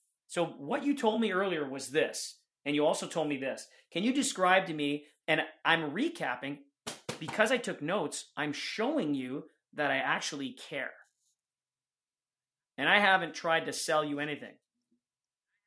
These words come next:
'cause I wanna get to a point where I can say, "Well, Frank, you know what? Based on everything that I've now learned about you, either I can help you or I'm gonna send you over to this person who can help you."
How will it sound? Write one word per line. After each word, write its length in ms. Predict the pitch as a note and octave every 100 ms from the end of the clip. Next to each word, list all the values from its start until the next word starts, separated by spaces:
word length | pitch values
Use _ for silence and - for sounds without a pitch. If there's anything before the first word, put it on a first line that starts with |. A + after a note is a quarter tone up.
| _ _ _
'cause 160 | - D#3
I 60 | D3+
wanna 240 | E3+ G#3
get 180 | F#3+ G3
to 100 | F3
a 40 |
point 280 | - F3 D#3
where 100 | D3+
I 60 | C#3+
can 120 | C#3
say, 160 | D3
"Well, 160 | C#3 C3+
Frank, 340 | - E3 E3
you 60 | D#3
know 60 | D3+
what? 280 | D#3+ C3+
Based 320 | D3+ D#3+ - F#3+
on 120 | E3
everything 380 | D#3+ F3 F3 E3
that 100 | C#3+
I've 160 | C3+
now 260 | C3+ C3+ D3
learned 300 | C3 C3+ E3+
about 260 | E3+ F3+
you, 260 | F3+ G#3 B3 - _ _ _ _ _ _ _
either 280 | D3+ D#3 D3
I 100 | B2+
can 160 | B2+ B2+
help 260 | C#3 D#3
you 280 | G#3 C#4 C#4+ - _ _ -
or 180 | D3+ D3
I'm 60 |
gonna 180 | D#3 D3+
send 300 | - E3 E3
you 260 | D#3+ D#3+ -
over 220 | D3+ D3
to 60 | C#3+
this 160 | C#3+ C#3
person 340 | C#3 C3 B2
who 100 | B2
can 140 | A#2+
help 200 | A#2 -
you." 100 | -